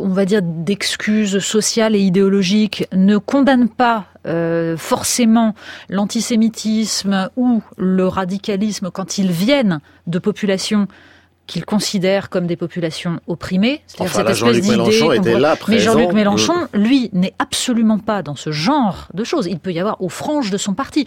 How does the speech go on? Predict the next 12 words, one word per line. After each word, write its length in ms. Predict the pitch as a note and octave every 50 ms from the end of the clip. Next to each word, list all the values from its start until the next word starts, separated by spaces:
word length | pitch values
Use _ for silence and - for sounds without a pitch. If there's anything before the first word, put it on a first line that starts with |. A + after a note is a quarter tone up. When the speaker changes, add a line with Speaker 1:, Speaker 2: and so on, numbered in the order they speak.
| - - - - - -
Speaker 1:
mais 180 | E3 E3 E3+
lui 320 | F#3+ G#3+ C4 C#4+ C#4 A3+ A3+ _
n'a 160 | - E3+ E3+ D#3+
jamais 440 | - - F#3 F3 F#3+ A3 D4 C#4+ A#3+
tenu 280 | - - F3+ E3+ E3+
le 80 | D#3 D#3
moindre 280 | D#3 E3 E3+ D#3 D3+ D#3+
propos 400 | - - - E3+ - - F3+ D#3
qui 160 | - - - _ _ _ -
puisse 200 | - G3 - - -
poser 220 | - D3 C3+ C#3+
problème. 360 | - - E3 G3 C4 D#4+ F4